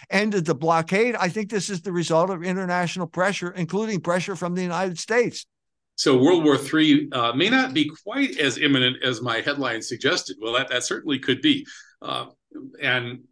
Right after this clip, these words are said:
Speaker 2: that's not, you know, if, if that's the case, i-, it's no thanks to all of this insane propaganda, right? The vicious propaganda war, and that's been almost as vicious as the bombing itself.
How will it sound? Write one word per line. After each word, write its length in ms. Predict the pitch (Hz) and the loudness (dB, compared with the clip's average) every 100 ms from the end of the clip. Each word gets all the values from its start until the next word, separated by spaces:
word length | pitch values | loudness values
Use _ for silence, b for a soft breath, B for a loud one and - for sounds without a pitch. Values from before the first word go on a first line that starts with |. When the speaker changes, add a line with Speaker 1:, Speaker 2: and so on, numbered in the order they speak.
| - | -14
Speaker 2:
that's 260 | - 135 - | -2 -2 2
not, 320 | 165 220 - | 2 2 0
you 80 | 131 | -2
know, 320 | 113 104 101 90 | -2 -4 -12 -12
if, 400 | 139 143 143 - | -6 -6 -6 -4
if 180 | 131 - | -4 0
that's 260 | 160 156 | 0 0
the 100 | - | -6
case, 800 | - 220 247 117 120 - - - - | -2 0 0 0 0 2 2 -2 -6
i-, 40 | |
it's 500 | 135 - 92 - - | -8 -8 -10 -8 0
no 160 | 147 151 | 2 4
thanks 360 | 151 139 135 | 4 2 0
to 80 | - | -4
all 160 | 135 131 | -2 -2
of 80 | 120 | -2
this 340 | - - - | -4 -8 -8
insane 400 | 127 - 131 123 | -8 0 0 2
propaganda, 680 | 120 107 107 139 190 143 87 | 0 0 0 2 2 0 -4
right? 200 | 101 101 | -8 -8
The 100 | 101 | -10
vicious 460 | 101 185 - 147 - | 2 2 4 0 0
propaganda 720 | 170 151 135 113 147 180 127 | 0 2 0 2 4 4 2
war, 360 | 110 113 110 110 B B | 2 -2 -2 -4 B B
and 100 | 160 | 0
that's 120 | 214 | 0
been 140 | - 139 | 2 4
almost 280 | 135 123 | 4 0
as 80 | 113 | -2
vicious 380 | 98 139 143 131 | 2 2 2 -2
as 120 | 113 | -4
the 100 | 107 | -4
bombing 400 | 113 117 117 110 | 0 2 2 -2
itself. 540 | 101 104 170 117 107 | -6 0 0 2 -2